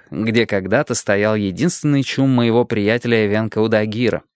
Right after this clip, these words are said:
А теперь раскинулись два великолепных, просторных квартала двухэтажных домов.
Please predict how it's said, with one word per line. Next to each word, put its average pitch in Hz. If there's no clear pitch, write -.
А 110
теперь 151
раскинулись 135
два 110
великолепных, 113
просторных 135
квартала 113
двухэтажных 98
домов. 98